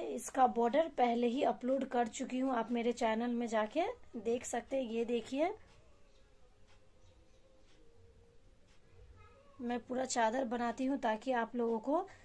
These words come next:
अच्छे से समझ में, आप लोगों को जो समझ में ना आए, comment करें, मैं फिर से बना के बताऊँगी। ये देखिए,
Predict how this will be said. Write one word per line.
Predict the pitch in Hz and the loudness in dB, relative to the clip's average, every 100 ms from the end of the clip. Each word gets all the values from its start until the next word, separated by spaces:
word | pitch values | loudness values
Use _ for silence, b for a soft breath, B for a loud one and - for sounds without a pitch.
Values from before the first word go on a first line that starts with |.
| B - | B -8
अच्छे | 233 - 269 | -4 -2 -2
से | 254 | -2
समझ | 247 240 233 220 | -2 -2 -2 -2
में, | 226 240 | -4 -4
आप | 226 226 | -6 -4
लोगों | 240 240 | -2 -2
को | |
जो | 240 294 | -2 -2
समझ | 285 247 240 233 | -2 -2 -2 -4
में | 233 | -6
ना | 226 | -4
आए, | 226 | -4
comment | 226 214 240 233 | -4 -2 -2 -4
करें, | 226 233 | -4 -4
मैं | 226 285 339 B B - | -2 -2 -4 B B -14
फिर | - 240 | -8 -6
से | - 285 | -4 -2
बना | 240 233 226 | 0 2 0
के | 254 | -4
बताऊँगी। | 226 220 226 233 226 226 | -4 -2 -2 -2 -4 0
ये | 233 | 0
देखिए, | 233 226 - 277 | 2 0 0 -6